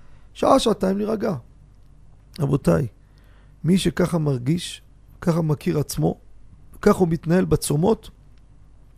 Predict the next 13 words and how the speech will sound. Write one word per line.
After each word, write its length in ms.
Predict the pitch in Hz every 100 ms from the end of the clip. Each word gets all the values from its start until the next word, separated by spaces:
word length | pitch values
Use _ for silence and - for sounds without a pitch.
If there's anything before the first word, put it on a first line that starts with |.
| - - - - - -
אין 160 | 214 208
שום 340 | - 269 277
חשש. 720 | 269 233 - 226 156 - - - - - -
מחר 360 | 156 147 233 208
בליל 300 | 165 180 190
שבת, 580 | - 143 151 254 - - - - - - - - - -
אתם 220 | - 208
חוזרים 300 | 170 160 190
לבית 120 | 160
כנסת, 400 | - 208 233 214 -
עושים 340 | 165 - 247
קידוש 380 | 180 226 233 220
רגיל. 340 | 254 277 220